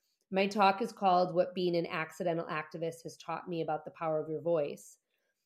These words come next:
If you happen to come hear me speak later this spring, a lot of what I'm sharing today will be discussed in greater detail. This case study and what I'm sharing with you today and why I'm giving you hard numbers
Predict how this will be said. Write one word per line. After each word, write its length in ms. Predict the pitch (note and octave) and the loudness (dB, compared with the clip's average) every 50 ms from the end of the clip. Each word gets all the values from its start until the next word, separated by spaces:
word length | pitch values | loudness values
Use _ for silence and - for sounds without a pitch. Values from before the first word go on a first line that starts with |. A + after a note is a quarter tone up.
| _ _ _ _ _ _ _ _ _ - | _ _ _ _ _ _ _ _ _ -4
If 160 | G3+ F#3+ G3 F#3 | -4 -4 -2 0
you 240 | F#3 F#3 F3+ F#3 F#3 - _ - | 4 6 6 6 4 2 _ -4
happen 400 | - - A3+ A#3+ B3 A#3+ A#3 G3+ | 2 6 6 6 8 6 4 0
to 100 | F#3+ G3+ | 0 -2
come 200 | G3+ G3+ F#3 F3+ | -2 -2 -4 -2
hear 180 | F3 F#3 F3+ E3+ | -2 -2 -2 -2
me 140 | E3+ E3 | -2 -4
speak 340 | D#3+ - - F#3+ F3+ E3+ - | -6 -4 -4 -4 -4 -2 -2
later 240 | F3+ F3 E3 E3+ E3 | -2 -2 0 0 -2
this 240 | D#3 E3 E3+ E3 - | -2 -2 -4 -6 -8
spring, 460 | - - A3+ A3+ G#3 F#3 F3+ F3+ F#3+ | -8 -2 0 0 2 2 0 -2 -2
a 80 | - G#3 | -2 -2
lot 300 | F#3+ G3 F#3 F#3 G#3+ B3 | 0 2 4 4 4 4
of 80 | A#3+ G#3+ | 2 2
what 120 | A3 G#3 | 2 2
I'm 140 | G#3 G3+ G3+ | 2 2 0
sharing 400 | G3 - G3+ G3 F#3+ F#3 F#3 F3+ | -2 -2 0 0 0 0 -2 -6
today 540 | - F#3+ F3 G#3 G#3 F#3 E3+ E3+ E3+ E3+ G#3 | -4 -2 0 2 2 2 2 0 0 -2 -4
will 140 | E3+ F3 D#3 | -4 -6 -4
be 400 | C#3+ F3+ F3 E3+ E3+ F3 G3 - - | -4 -4 -2 -2 -2 -4 -4 -8 -12
discussed 540 | F3+ - - - E3+ D#3 D#3+ D#3+ - - - | -14 -12 -6 -4 -4 -4 -4 -6 -10 -14 -10
in 120 | F#3 E3 D3+ | -8 -6 -2
greater 320 | E3+ E3 D#3+ D#3+ E3 D#3 | -2 0 0 0 0 -2
detail. 560 | D3 F3+ F#3 F#3 - E3+ - - - - - _ _ _ _ _ _ _ _ _ _ _ _ _ - | -2 -6 -10 -8 -8 -10 -8 -8 -10 -12 -14 _ _ _ _ _ _ _ _ _ _ _ _ _ 0
This 280 | F3+ A#3 C4 C4 C4+ - | 4 4 4 4 2 -4
case 380 | - - - A3 F#3+ G3 G3+ - | -10 -4 0 0 0 0 -2 -4
study 520 | - - B3 B3+ B3 C4+ C#4 C#4+ C#4+ C#4 - _ _ _ _ _ _ _ _ _ _ _ _ _ _ - | -2 0 0 2 2 2 0 -2 -2 -6 -10 _ _ _ _ _ _ _ _ _ _ _ _ _ _ -2
and 180 | G#3 F#3+ F3+ E3+ | -2 0 2 4
what 160 | F#3 G#3 G#3 | 6 8 8
I'm 180 | A3+ A3+ A3 A3 | 8 6 4 2
sharing 380 | - - G#3+ G3 F#3+ G3 G3 | 0 0 2 2 2 2 2
with 160 | G3+ G3 G3 | 0 -2 -4
you 160 | F#3+ F#3+ F#3+ F#3 | -4 -6 -6 -6
today 500 | - - F3+ F3+ F3 F3 F3 F3+ F3+ - | -6 -4 -2 0 2 2 2 0 0 -2
and 180 | - E3 D#3 D3+ | -6 -6 -6 -2
why 320 | D3 E3+ F#3 F#3+ G3 G3+ | 0 2 4 6 6 6
I'm 140 | G3+ G3+ G3 | 4 4 2
giving 280 | E3+ F#3 E3+ F3+ F3+ F3 | 0 0 0 0 -2 -2
you 140 | F3 F3 D#3+ | -2 -4 -4
hard 320 | D#3 E3+ E3 D#3+ D#3+ D#3 | -2 0 0 0 0 -2
numbers 560 | E3 D#3 D#3 D#3 F#3 F#3 G3 G3+ G#3+ G#3+ - | -4 -4 -2 0 2 2 2 2 -2 -4 -8